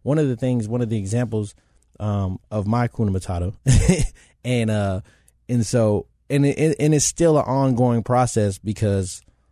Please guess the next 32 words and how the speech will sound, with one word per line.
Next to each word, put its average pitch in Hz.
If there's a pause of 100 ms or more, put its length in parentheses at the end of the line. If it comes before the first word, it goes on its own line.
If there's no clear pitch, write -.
(200)
you 110
know, 95
I 110
have 101
to, 95
I 107
have 101
to 95 (300)
constantly 107
remind 98
myself, 95 (400)
um, 87 (340)
that 95 (200)
I 98
should 101
not 87
have 92
worries 92
when 87
I'm 110
in 98
the 85
midst 87
of, 87 (420)
of -
struggle, 95
in 85
the 87
midst 90
of, 87 (180)
you 98
know, 92